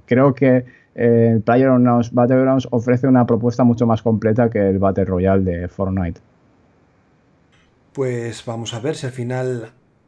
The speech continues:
Speaker 2: ambas experiencias conviven alegremente juntas, pero vamos, el quien se va a llevar el gato al agua, quien va a llevarse todo el,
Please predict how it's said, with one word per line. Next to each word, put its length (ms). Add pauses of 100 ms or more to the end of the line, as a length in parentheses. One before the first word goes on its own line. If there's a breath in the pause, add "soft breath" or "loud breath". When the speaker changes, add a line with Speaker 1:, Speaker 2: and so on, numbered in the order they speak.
Speaker 2:
ambas 360
experiencias 1080
conviven 800 (100)
alegremente 680
juntas, 480
pero 160
vamos, 340
el 80
quien 160
se 100
va 100
a 20
llevar 200
el 60
gato 220
al 60
agua, 280
quien 160
va 60
a 20
llevarse 320
todo 480
el, 520